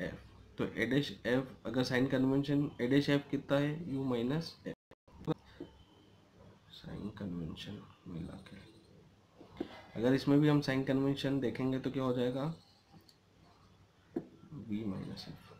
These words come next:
तो हो जाएगा minus V minus of minus F will be equal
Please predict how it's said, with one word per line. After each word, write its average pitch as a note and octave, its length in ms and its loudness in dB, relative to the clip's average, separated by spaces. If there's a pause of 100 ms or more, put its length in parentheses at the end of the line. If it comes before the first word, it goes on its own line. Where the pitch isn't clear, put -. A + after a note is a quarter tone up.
(360)
तो B2+ 60 -4
हो B2 60 0
जाएगा B2 240 4
minus A2+ 560 2
V B2 240 0 (240)
minus A#2 400 0
of B2 160 -4
minus G#2+ 400 -4 (260)
F C#3 80 -6 (840)
will A2 180 -2
be B2+ 100 6
equal A2 280 0